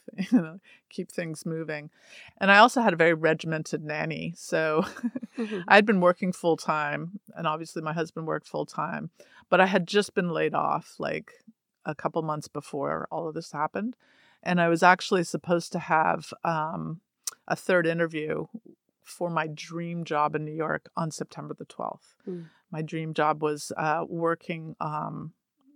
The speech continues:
Speaker 1: kind of managing the children's website for moma, the art
Speaker 2: Oh.
Speaker 1: gallery. And it was just gonna be this amazing job. Anyway,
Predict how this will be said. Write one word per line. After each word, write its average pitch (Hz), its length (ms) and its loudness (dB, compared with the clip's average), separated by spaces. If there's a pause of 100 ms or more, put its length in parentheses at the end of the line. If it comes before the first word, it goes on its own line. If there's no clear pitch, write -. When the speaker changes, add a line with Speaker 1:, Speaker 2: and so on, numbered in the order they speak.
Speaker 1:
kind 170 180 -6
of 160 120 -14
managing 170 600 -2
the 156 340 -6
children's 160 760 -6
website 156 640 -2
for 156 340 -4
moma, 156 640 -6 (240)
the 170 120 -6
art 165 180 -2
Speaker 2:
Oh. 190 40 -12
Speaker 1:
gallery. - 400 -6 (600)
And 165 100 -4
it 160 40 -6
was 165 120 -8
just - 160 -10
gonna 160 140 -6
be 165 100 -6
this 160 260 -8 (140)
amazing 160 600 -4
job. 160 260 -8 (200)
Anyway, 160 340 -2